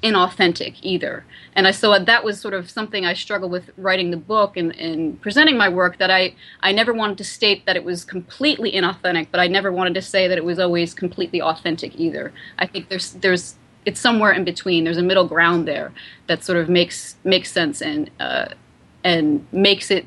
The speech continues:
speaking anti-racism, but not necessarily without, um, that, the air of superficiality, or that was just propaganda, or it was just people were compelled to do it. So that's,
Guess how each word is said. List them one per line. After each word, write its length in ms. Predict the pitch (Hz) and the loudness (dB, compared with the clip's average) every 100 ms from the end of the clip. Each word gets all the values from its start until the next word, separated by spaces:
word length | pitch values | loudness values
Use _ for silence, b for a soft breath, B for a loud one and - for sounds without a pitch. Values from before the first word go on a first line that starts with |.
| _ | _
speaking 460 | - - 233 208 | -6 -2 0 0
anti-racism, 800 | 190 180 196 180 180 175 170 175 | 0 0 0 0 -2 -4 -6 -4
but 160 | 160 - | -4 0
not 260 | 180 175 | 0 0
necessarily 680 | 175 175 175 - 180 170 170 | -4 -8 -8 -2 -2 0 -2
without, 480 | 160 170 170 160 - B B B B B | -2 0 2 2 0 B B B B B
um, 520 | - 156 156 151 160 - _ _ _ _ _ _ - | -2 0 -2 -6 -10 -14 _ _ _ _ _ _ -4
that, 260 | 175 156 - - _ _ | 0 0 -2 -20 _ _
the 140 | - - | 0 4
air 180 | 185 | 4
of 100 | 170 | 4
superficiality, 800 | - 196 180 180 175 170 175 170 | 0 -6 -4 -4 -2 0 2 2
or 100 | 180 | 2
that 140 | 170 165 | 0 -2
was 140 | 170 | -4
just 180 | 180 - | -6 0
propaganda, 580 | 196 185 170 175 170 160 | 0 2 0 0 0 -2
or 120 | 156 | -6
it 20 | |
was 140 | 156 | -8
just 260 | - 170 - | -8 -8 -6
people 240 | 214 196 | -8 -4
were 100 | 170 | -4
compelled 440 | 165 180 175 175 156 | -2 -6 -2 -2 -2
to 80 | 156 | -6
do 180 | 127 | -8
it. 140 | 123 - b b | -10 -10 b b
So 160 | - 214 | -4 2
that's, 400 | 226 - - | 2 0 -12